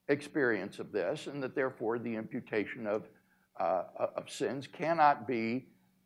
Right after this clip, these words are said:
um, disqualified because it's something we have no experience of. Now, in addition to that, though, suppose somebody did say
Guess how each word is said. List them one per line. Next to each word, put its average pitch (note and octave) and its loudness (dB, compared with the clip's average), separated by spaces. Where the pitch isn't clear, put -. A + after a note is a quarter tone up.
um, F#2+ 4
disqualified E3 6
because B2+ 0
it's A#2 -6
something G#2+ -2
we A2+ 4
have G#2+ 2
no G2 0
experience G2 -6
of. D2 -6
Now, A3+ 12
in C#4+ 6
addition C#4 4
to D3 0
that, G#2+ 10
though, A2 8
suppose B3+ 0
somebody F#3+ 6
did F3 0
say F2+ 4